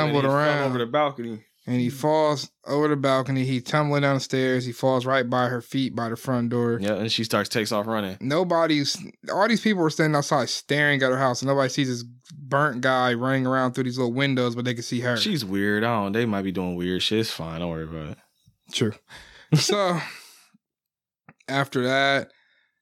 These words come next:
Speaker 2: uh, I forget what he ran into that burned him up. Like,
Speaker 1: Well, it
Speaker 2: got
Speaker 1: started, she started, he, it turned on the, the light switches and it was, like, blowing up.
Speaker 2: Yeah, and he
Speaker 1: Shit.
Speaker 2: got, he got a little, it looked like a grenade hit him <laughs> and
Speaker 1: Yeah,
Speaker 2: shit.
Speaker 1: it's like, <laughs> "Oh!"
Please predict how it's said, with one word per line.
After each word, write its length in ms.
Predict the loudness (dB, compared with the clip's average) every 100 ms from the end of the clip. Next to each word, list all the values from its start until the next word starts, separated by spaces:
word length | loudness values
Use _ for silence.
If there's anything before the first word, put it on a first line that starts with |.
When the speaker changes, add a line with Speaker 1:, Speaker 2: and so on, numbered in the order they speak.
| -10
Speaker 2:
uh, 440 | -4 0 0 0 -2 -6 -16 _ -10
I 40 |
forget 260 | 0 2 4
what 160 | 4
he 80 | 4
ran 240 | 4 4 4
into 280 | 2 2 0
that 180 | 0
burned 320 | 0 2 2 2
him 160 | 2
up. 260 | 0 -2 -6 -10
Like, 160 | -2
Speaker 1:
Well, 40 | 2
it 40 |
Speaker 2:
got 60 | 2
Speaker 1:
started, 180 | 4 2
she 100 | 2
started, 300 | 0 2 2
he, 120 | 0 -2 _
it 220 | -4 -4
turned 220 | 0 0 0
on 120 | -2
the, 60 |
the 60 | -2 -4 -2
light 200 | 0 2
switches 340 | 2 -2 -4 -6
and 80 |
it 60 | -4
was, 120 | -4
like, 180 | -4 -4
blowing 420 | -2 -2 0 0
up. 240 | -2 -4 -8 -4
Speaker 2:
Yeah, 340 | 2 4 4
and 120 | 2
he 80 | 4
Speaker 1:
Shit. 60 | 4
Speaker 2:
got, 140 | 2 -4 -20 -20 _
he 80 | -6
got 180 | -2 0
a 20 |
little, 220 | 0 0 2
it 40 |
looked 140 | 2
like 100 | 0
a 40 | 0
grenade 520 | 0 2 2 2 0
hit 200 | 0 0
him 280 | 0 0 0
<laughs> 40 |
and 100 | 2
Speaker 1:
Yeah, 100 | 2
Speaker 2:
shit. 320 | 2 2 2 0
Speaker 1:
it's 0 |
like, 140 | 0 0
<laughs> 360 | 0 0 0
"Oh!" 720 | 0 0 0 -2 -6 -8 -8